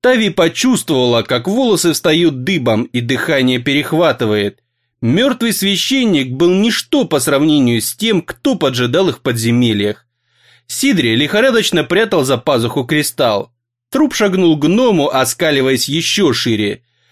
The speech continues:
Сидри истошно взвизгнул, упал и на четвереньках скакнул к чёрному провалу входа. «Нет!» — взревел Кан.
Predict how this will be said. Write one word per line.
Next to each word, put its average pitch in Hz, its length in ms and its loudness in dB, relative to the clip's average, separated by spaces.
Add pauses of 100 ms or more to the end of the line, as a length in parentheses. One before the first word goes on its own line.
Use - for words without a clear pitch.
(260)
Сидри 143 500 0
истошно 208 460 0
взвизгнул, 147 840 0
упал 190 500 2
и 131 160 -4
на 165 140 2
четвереньках 233 580 -2
скакнул 185 500 0
к - 40 -20
чёрному 131 480 0
провалу 127 420 2
входа. 123 600 -2 (240)
«Нет!» — 147 800 0
взревел 120 580 0
Кан. 107 420 -2